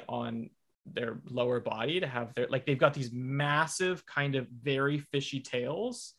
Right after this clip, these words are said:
like, really huge. The design of it is really cool, but she has, like, her lower body, like, chopped up and traded with another human,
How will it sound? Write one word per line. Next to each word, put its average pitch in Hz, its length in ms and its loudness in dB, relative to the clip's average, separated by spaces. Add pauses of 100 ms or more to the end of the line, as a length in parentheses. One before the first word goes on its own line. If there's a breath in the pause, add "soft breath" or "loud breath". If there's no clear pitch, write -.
(140)
like, 123 100 -4 (140)
really 151 240 4
huge. 123 420 -2
The 127 140 -4
design 123 440 -2
of 123 80 -6
it 127 60 -6
is 117 140 -10
really 117 180 -6
cool, 139 380 -8 (300 loud breath)
but 143 100 0
she 151 180 0
has, 135 300 4
like, 127 240 4
her 131 260 -2 (460)
lower 139 320 4
body, 131 320 2
like, 123 160 -4
chopped - 340 -2
up 135 220 2
and 135 120 -2
traded 127 440 0
with 123 160 0
another 120 440 -2
human, 160 520 -2